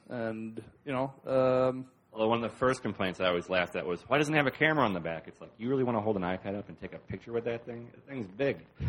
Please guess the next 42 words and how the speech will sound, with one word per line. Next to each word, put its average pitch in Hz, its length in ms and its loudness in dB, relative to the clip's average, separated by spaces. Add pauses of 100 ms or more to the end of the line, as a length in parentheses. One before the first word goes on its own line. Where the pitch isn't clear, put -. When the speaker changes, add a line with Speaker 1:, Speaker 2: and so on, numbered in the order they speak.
(920)
Speaker 1:
Well, 139 160 12
wouldn't 160 140 6
it 143 60 8
be 143 100 10
bigger 147 260 12
for 139 160 6
FaceTime 190 560 6
then? 226 160 6
I 233 100 6
mean, 135 460 2
Speaker 2:
Well, 131 160 4
a 120 60 2
front-facing 135 560 0
camera's 95 340 -4 (100)
fine, 139 260 -4
like 87 120 -8
webcam. 101 440 -2 (300)
I 117 120 0
understand 107 380 -4
that 90 60 -4
argument. 95 360 -6
I'm 95 80 -10
with 135 160 -8
you. 87 80 -20
But 82 120 -20
the - 80 -18
back 98 360 -2
one, 90 100 -6
why 98 140 0
doesn't 110 140 -4
it - 20 -6
have 101 100 -8
a 92 60 -12
normal 98 380 -10
camera, 98 260 -14
an - 80 -16
H 92 180 -20
D 110 120 -10
camera? 82 320 -16
You 82 40 -16 (100)
can 107 100 -8
picture, 87 200 -16